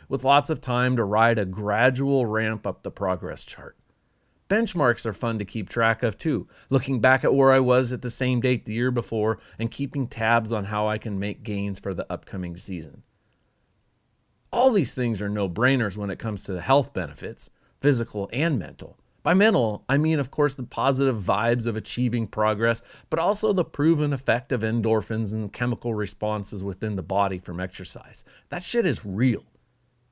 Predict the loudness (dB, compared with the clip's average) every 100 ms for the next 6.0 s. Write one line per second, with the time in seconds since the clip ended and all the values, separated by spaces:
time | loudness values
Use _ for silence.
0 | _ _ -4 -2 2 4 4 2 0 0
1 | 2 2 2 -4 -14 -8 0 2 2 0
2 | -2 -2 0 0 0 -4 -2 0 0 2
3 | 0 0 -2 -2 -2 -4 -8 -12 -12 -10
4 | -8 -6 -2 -2 -4 2 6 6 2 -6
5 | -4 -2 0 0 -4 -8 -8 -8 -8